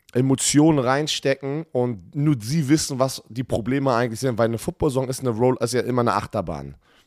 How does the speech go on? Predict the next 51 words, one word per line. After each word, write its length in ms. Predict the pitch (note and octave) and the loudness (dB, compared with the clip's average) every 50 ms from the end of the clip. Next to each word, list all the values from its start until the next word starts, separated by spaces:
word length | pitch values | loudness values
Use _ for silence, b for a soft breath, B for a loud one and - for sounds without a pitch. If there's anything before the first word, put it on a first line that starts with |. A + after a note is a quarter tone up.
| b b _ | b b _
Geht 200 | - G#2+ G#2 F#2+ | -8 -6 -4 0
hoch, 260 | B2 D3+ D#3+ D#3 - | 2 2 2 2 2
runter, 280 | A2 A#2 A#2 A2 A2+ A2+ | -2 -4 -2 0 0 0
hoch, 240 | A#2 A#2+ A#2 A2 A#2 | 2 0 0 -2 -2
runter. 260 | G#2+ A2 G2+ F2+ E2 B B B B B B | -4 -4 -4 -6 -10 B B B B B B
Und 60 | - | -6
dann 160 | A2 A2+ G#2 | -6 -6 -6
kommt 280 | _ - - D#3 E3 D#3+ | _ -4 -4 -4 -4 -2
einer 240 | - C#3 D3 C#3+ C#3+ | -4 -4 -2 -2 -4
von 240 | - - - A2 _ | -6 -8 -12 -12 _
außerhalb 520 | - A#2 D3+ F3+ E3 - D3+ C3+ C3 A#2+ A#2 | -2 0 0 0 0 -2 -2 -2 -2 -2 -2
rein, 400 | A2+ B2 C3+ D#3 F3 F#3 G#3 b b b b b b b _ | -2 -2 0 0 0 -2 -4 b b b b b b b _
der 120 | A#2 B2 | 2 2
natürlich 380 | C3+ D3 C3+ - D3+ C#3+ C3 - | 2 2 0 0 -4 -4 -4 -4
bekannt 500 | - A#2 - - - - F3 F#3+ F#3+ _ | -8 -10 -8 -6 -2 -2 -2 -2 -2 _
ist 320 | C#3+ C3+ D3 - - _ | -6 -6 -6 -6 -10 _
in 100 | B2+ B2+ | -8 -6
diesem 240 | A#2 A2+ A2+ A2 A2+ | -6 -6 -8 -8 -10
Town, 460 | - - A#2 A#2+ C#3 E3 F#3+ A#3 C#4+ - B B B B B B B | -8 -6 -4 -2 -2 -2 -4 -4 -8 -14 B B B B B B B
ähm, 180 | - A2 A2+ A2+ | -2 -2 -2 2
der 100 | A2 A#2+ | 2 0
bekannt 440 | A2+ A#2+ - - C3 C#3 D3+ E3 E3+ | 0 0 -4 -2 0 0 0 -2 -4
ist, 100 | D#3 - | -8 -4
als 240 | - B2 A#2+ - - | -2 -2 -2 -2 -6
Ex-Spieler 580 | - B2+ C3 - - - - D#3 D3+ D3+ C3+ | -8 -8 -8 -6 -10 -4 -2 2 2 4 4
sehr 120 | A#2 B2 B2 | 4 0 0
gut 260 | A#2+ D3 F3 - _ | 0 -4 -6 -6 _
gewesen 320 | - C#3 D3+ D#3 D3+ D#3 | -2 0 0 0 0 -2
zu 140 | C#3+ - C#3 | -6 -6 -4
sein, 280 | B2+ C#3 C#3+ D#3 D#3+ - | -2 -2 -2 -2 -4 -4
aber 180 | _ A2 G#2 A2+ | _ -2 -2 2
der 160 | A2+ C3+ D3+ | 2 2 0
kommt 240 | - - D#3 D3+ D3 | 0 -2 -8 -6 -6
jetzt 120 | D3 B2 | -6 -2
rein 200 | C3+ C3+ C3+ C3 | -2 -2 -2 -2
und, 80 | B2 A#2+ | -2 -4
ey, 220 | A#2+ A2+ A#2+ A#2+ | 0 0 0 2
weißt 180 | A2 A#2+ A#2+ - | 0 0 -2 -2
du 40 | B2+ | -4
was, 100 | B2 - | -6 -6
ich 60 | G2+ | -6
erzähl 240 | A#2 A2 - - C3 | -8 -8 -4 -2 -2
euch 80 | B2 A#2 | 0 0
jetzt 160 | A2+ G#2 - | -2 -2 0
mal, 260 | A2 G#2 G#2+ A2+ A#2 B B B B B B B _ | -2 0 0 0 -4 B B B B B B B _
wie 80 | A2+ | -2
das 140 | A#2 A2+ - | -2 -2 -2
hier 100 | - A2 | -2 -4
richtig 300 | G2 A2+ - - G#2+ - | -4 -4 -4 -6 -8 -8
geht. 300 | _ - F2 E2 - - _ _ _ | _ -6 -6 -6 -8 -12 _ _ _
Weil, 220 | - A#2+ B2 A#2+ | 2 2 2 2